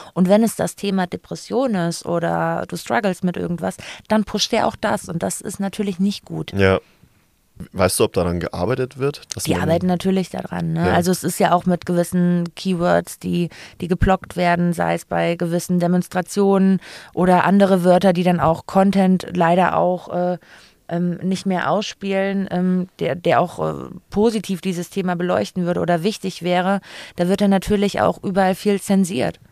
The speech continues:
Speaker 2: Mhm.
Speaker 1: Die kommen natürlich auch nicht hinterher, weil
Speaker 2: Ja.
Speaker 1: jeden Tag so viele Videos hochgeladen werden.
Speaker 2: Hm.
Speaker 1: Das hast du natürlich auch bei, bei anderen Plattformen, aber TikTok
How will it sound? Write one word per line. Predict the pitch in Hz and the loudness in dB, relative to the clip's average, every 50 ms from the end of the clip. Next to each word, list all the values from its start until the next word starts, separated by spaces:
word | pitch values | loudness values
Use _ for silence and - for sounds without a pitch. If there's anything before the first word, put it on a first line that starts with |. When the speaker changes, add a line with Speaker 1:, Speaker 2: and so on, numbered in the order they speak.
| _ _ | _ _
Speaker 2:
Mhm. | - 98 87 87 92 101 - | -2 -2 -2 -2 -4 -6 -10
Speaker 1:
Die | - | -4
kommen | - 185 190 185 | -2 0 2 2
natürlich | 180 175 - 196 196 - | 0 0 0 0 2 2
auch | 170 208 | 4 4
nicht | 214 202 - | 2 2 2
hinterher, | 190 175 - 160 135 139 165 165 175 - | 0 0 0 -2 -6 -6 -8 -10 -8 -4
weil | 170 170 - | 0 2 4
Speaker 2:
Ja. | 170 | 4
Speaker 1:
jeden | 180 175 180 | 4 2 2
Tag | - 185 185 165 | 0 0 -2 -2
so | - - 190 190 | -4 -4 -6 -6
viele | 180 - 226 214 196 202 196 196 196 190 180 - - - - - _ | -4 -4 -4 -2 0 0 2 2 0 0 -4 -8 -14 -20 -20 -20 _
Videos | - 196 196 196 185 170 - - | -4 -2 0 0 -2 -2 -4 -6
hochgeladen | 170 165 - - 180 180 170 170 170 170 170 | -8 -8 -6 -6 -4 -4 -2 -2 -2 0 0
werden. | 165 170 170 170 170 175 180 180 - _ _ _ _ _ _ _ _ _ _ _ _ _ _ _ _ _ _ _ _ _ _ _ _ _ _ _ - | -2 -2 -2 0 0 0 0 0 -2 _ _ _ _ _ _ _ _ _ _ _ _ _ _ _ _ _ _ _ _ _ _ _ _ _ _ _ -8
Speaker 2:
Hm. | 104 92 85 76 - - - - | -6 -6 -6 -6 -10 -14 -8 -4
Speaker 1:
Das | 185 170 - 190 | -4 -2 0 0
hast | 190 - 208 | 0 2 2
du | 196 | 4
natürlich | 196 185 - - 208 202 202 190 - - | 4 4 4 2 2 2 2 0 0 2
auch | 185 190 185 - | 2 0 0 0
bei, | - 190 185 185 185 185 185 196 185 185 | 0 2 2 4 2 2 0 -2 -4 -2
bei | - 190 180 | 0 2 4
anderen | 190 202 202 190 185 | 4 4 4 4 2
Plattformen, | 175 - 175 175 - - - 202 190 196 196 190 | 2 0 -2 -2 -4 -6 -4 -2 0 0 2 0
aber | 202 185 190 185 | 0 0 0 0
TikTok | - - - 202 - _ - 214 202 202 - - | 0 -2 -4 -6 -4 _ -2 0 0 0 0 -4